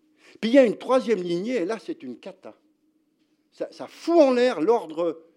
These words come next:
politique des Romains. C'est la virtus. C'est-à-dire, ça a donné la virilité. La virilité du victorieux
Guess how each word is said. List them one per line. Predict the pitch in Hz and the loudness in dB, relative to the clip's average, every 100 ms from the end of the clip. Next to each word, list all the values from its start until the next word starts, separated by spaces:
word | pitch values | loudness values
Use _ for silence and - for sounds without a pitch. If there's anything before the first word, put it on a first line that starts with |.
| _ _ | _ _
politique | 175 151 143 - 170 127 | -4 -4 -4 -14 -20 -8
des | 131 | -8
Romains. | 110 98 - _ _ _ _ _ _ _ _ | -8 -12 -18 _ _ _ _ _ _ _ _
C'est | 139 | -10
la | 120 | -10
virtus. | 95 - - - _ - 104 - - - _ _ _ _ _ _ _ _ _ _ _ _ _ _ _ _ _ | -14 -10 -10 -10 _ -20 -20 -20 -20 -20 _ _ _ _ _ _ _ _ _ _ _ _ _ _ _ _ _
C'est-à-dire, | 180 190 185 226 220 120 - _ _ - - | 2 4 4 4 0 -2 -14 _ _ -20 -20
ça | - 190 | -2 0
a | 180 | 4
donné | 175 180 208 196 | 2 2 0 0
la | 160 151 | 0 -4
virilité. | 135 156 208 196 185 170 151 - 127 - _ _ _ _ _ _ _ _ _ _ _ _ _ _ _ _ _ _ _ | -6 -10 -8 -8 -10 -12 -14 -18 -20 -20 _ _ _ _ _ _ _ _ _ _ _ _ _ _ _ _ _ _ _
La | 170 | -4
virilité | 170 151 220 208 185 185 - 226 233 | -2 -4 -4 -4 -8 -12 -12 -10 -10
du | 131 156 | -8 -8
victorieux | 131 135 196 233 - _ 190 180 135 120 120 | -8 -6 -4 -4 -8 _ 6 6 2 -6 -6